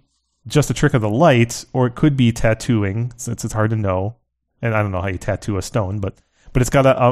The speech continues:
a, a, some kind of signet in its, in its forehead. I just think that there's just enough of a, an allusion to some history or some context for who created the thing, right? And then also the background is subtle in that it's got some layered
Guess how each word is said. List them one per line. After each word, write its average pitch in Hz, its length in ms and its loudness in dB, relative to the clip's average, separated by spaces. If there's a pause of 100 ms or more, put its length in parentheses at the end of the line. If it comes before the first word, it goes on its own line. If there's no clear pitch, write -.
a, 117 220 0 (260)
a, - 60 -20
some 165 200 -2
kind 135 200 2
of 117 100 2
signet 123 640 0 (240)
in 110 240 0
its, - 280 -2
in 113 180 -2
its 110 160 -4
forehead. 107 600 0 (520)
I 147 80 4
just 165 200 0
think 175 180 2
that 156 120 2
there's 143 160 4
just 175 220 2
enough 143 340 4
of 131 140 2
a, 120 280 6
an 120 120 0
allusion 117 580 4
to 120 320 4
some 110 400 0 (400)
history 127 720 4
or 123 140 0
some 110 180 -2
context 113 680 -2
for 101 440 -2 (400)
who 147 300 4
created 117 460 2
the 135 100 2
thing, 147 420 0 (200)
right? 123 280 0 (360)
And 135 120 4
then 185 100 4
also 208 260 2
the 147 120 2
background 147 540 2
is 110 100 4
subtle 104 600 0
in 127 180 0
that 113 180 4
it's 110 140 -2
got 131 200 2
some 123 200 0
layered 135 640 4